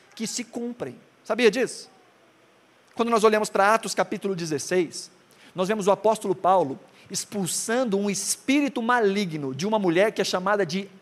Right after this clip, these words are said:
adivinhadora. E que os donos dela ficam furiosos, porque perdem a sua fonte de renda. De alguma forma, a adivinhação daquela mulher possessa por demônios se cumpria,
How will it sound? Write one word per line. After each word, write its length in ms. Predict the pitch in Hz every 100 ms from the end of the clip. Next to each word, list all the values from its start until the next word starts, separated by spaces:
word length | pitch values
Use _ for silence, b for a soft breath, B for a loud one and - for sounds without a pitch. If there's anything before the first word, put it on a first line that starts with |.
| -
adivinhadora. 1200 | 240 269 180 180 165 240 214 143 143 143 131 - _ _ _ _ _ _ _ _ _ 233 -
E 80 | 226
que 100 | 277
os 140 | 185
donos 520 | 160 226 339 294 190
dela 480 | 151 170 202 139 120 - B B
ficam 320 | - 247 285
furiosos, 1000 | 247 - 339 285 240 269 151 135 - - -
porque 180 | 233 214
perdem 460 | 196 247 269 247 240
a 40 |
sua 240 | - 240
fonte 360 | 233 - 214 208
de 100 | 226
renda. 420 | 214 262 294 - - _ _ _ _ B B
De 120 | 165
alguma 360 | 233 202 330 262
forma, 520 | - 233 254 165 135
a 220 | 175 214 269
adivinhação 680 | 240 226 220 208 - 196 180
daquela 360 | 180 220 214
mulher 300 | 196 175 160
possessa 600 | 165 202 - 269 285 269
por 160 | 240 226
demônios 680 | 165 156 247 143 - - - _ _ _ _ -
se 160 | 254
cumpria, 500 | 247 285 440 220 185